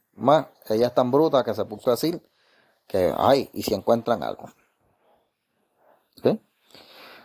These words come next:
Y dice aquí que si se determina que regresar al hogar no constituye el mejor bienestar del niño, niña o adolescente,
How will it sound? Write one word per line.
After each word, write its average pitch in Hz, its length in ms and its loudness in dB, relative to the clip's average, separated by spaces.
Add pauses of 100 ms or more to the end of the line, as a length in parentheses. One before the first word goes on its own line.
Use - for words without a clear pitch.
Y 175 320 6
dice 147 260 0
aquí 170 160 0
que 165 120 0
si 139 120 -8
se 139 100 -2
determina 127 480 2
que 151 100 0
regresar 127 420 4
al 131 100 6
hogar 135 180 6
no 123 200 -4
constituye 127 440 -4
el 127 60 2
mejor 104 260 -4
bienestar 117 400 2
del 135 180 2
niño, 147 400 -4 (120)
niña 104 340 -4
o 107 80 4
adolescente, 139 680 0